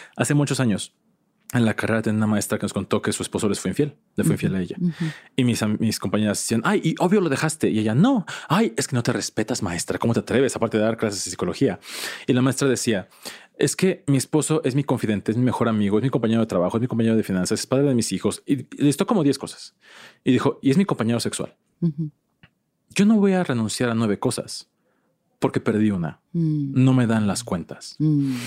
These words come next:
Speaker 1: La cosa de la infidelidad es que está muy asociada a entenderse como a la falta de exclusividad sexual. La fidelidad es adherirte y cumplir un contrato o un acuerdo.
Speaker 2: Ujú.
Speaker 1: Y los acuerdos nunca son implícitos.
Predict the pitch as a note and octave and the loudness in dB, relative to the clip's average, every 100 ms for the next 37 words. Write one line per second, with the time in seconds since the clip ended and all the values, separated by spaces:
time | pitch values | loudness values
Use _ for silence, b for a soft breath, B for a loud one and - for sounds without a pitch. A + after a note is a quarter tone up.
0 | B2+ B B B C3+ C#3+ E3 G#3+ E3+ C3 | -10 B B B 0 2 2 2 2 0
1 | A#2+ A2 G2+ G2 - - - - B2 C3 | 0 2 2 0 -4 -6 -4 -2 -2 0
2 | B2 C#3 - A2 A#2+ G#2 G2 - _ G#2+ | 2 0 -2 -4 -2 0 -2 -4 _ -4
3 | G#2 G#2 G2+ G#2+ - A#2 G#2+ G#2 G2+ F#2+ | -2 -2 0 0 0 -2 0 2 2 0
4 | - - G#2+ G2+ A#2 G#2+ - - F#2+ F2 | -2 -2 -2 0 -2 -2 -2 -4 -4 -4
5 | - F#2 - F#2+ - _ _ _ _ B | -6 -8 -6 -6 -6 _ _ _ _ B
6 | B B B B B2+ A#2+ - C#3 A#2 A#2+ | B B B B -2 -2 0 0 4 4
7 | A#2 G#2+ A#2+ D#3 G2+ - _ _ _ - | 4 2 0 0 -2 -6 _ _ _ 0
8 | B2+ A#2+ - A#2 G#2+ A2+ D#3 - D#3+ C#3+ | 0 0 -2 0 2 2 2 2 -2 0
9 | A2 G2+ B2 A#2+ A#2 A2 G#2+ F#2+ G#2 G#2 | -2 0 2 2 2 0 -2 0 0 0
10 | A2+ - G#2 G2 F2 - F2 - _ _ | -2 -2 -2 -4 -4 -4 -6 -6 _ _
11 | D3+ C3 B2+ B2 B B A2+ - A2+ C3+ | -6 -4 -8 -12 B B 0 0 0 2
12 | C3+ C#3+ C3+ - C3 D3+ F3 B2 G#2+ - | 2 2 -2 -2 2 4 2 0 -2 -6
13 | - - A2 A2 - - G#2 G#2+ G2 - | -6 -2 -2 -2 -6 -4 -2 -2 -4 -6
14 | - - - | -14 -20 -20